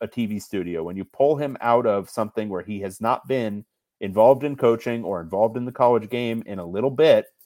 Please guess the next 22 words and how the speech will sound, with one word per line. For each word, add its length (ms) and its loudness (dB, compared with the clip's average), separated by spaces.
especially 460 2
with 140 -2
the 80 0
way 180 4
the 80 -2
college 340 2
game 200 -4
has 240 -8
changed 640 -10
drastically 920 -6
in 80 -6
the 60 -2
last 280 0
few 160 -4
years 520 -2
from 180 0
how 220 2
hard 340 6
it 100 -4
used 280 -2
to 60 -4
be 280 0